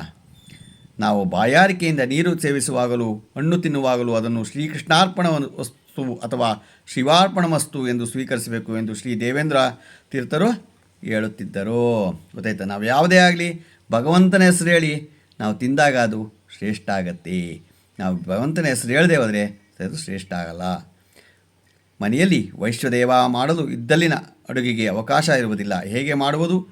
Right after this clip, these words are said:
ಎಂದು ಕೆಲವರು ಕೇಳುತ್ತಾರೆ. ಅಂತಹ ಸಂದರ್ಭದಲ್ಲಿ ಸಣ್ಣ ಅಗ್ಗಿಷ್ಟಿಕೆಯಲ್ಲಿ ಅರ್ಧ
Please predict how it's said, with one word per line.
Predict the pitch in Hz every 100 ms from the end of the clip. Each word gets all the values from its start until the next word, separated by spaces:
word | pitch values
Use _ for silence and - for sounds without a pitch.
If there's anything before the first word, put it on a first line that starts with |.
| - _
ಎಂದು | 127 123
ಕೆಲವರು | 123 123 120 104
ಕೇಳುತ್ತಾರೆ. | 113 107 98 90
ಅಂತಹ | 107 104 101
ಸಂದರ್ಭದಲ್ಲಿ | 95 123 160 170 120 - - _
ಸಣ್ಣ | - 135 175
ಅಗ್ಗಿಷ್ಟಿಕೆಯಲ್ಲಿ | 165 139 147 139 135 123 117
ಅರ್ಧ | 104 123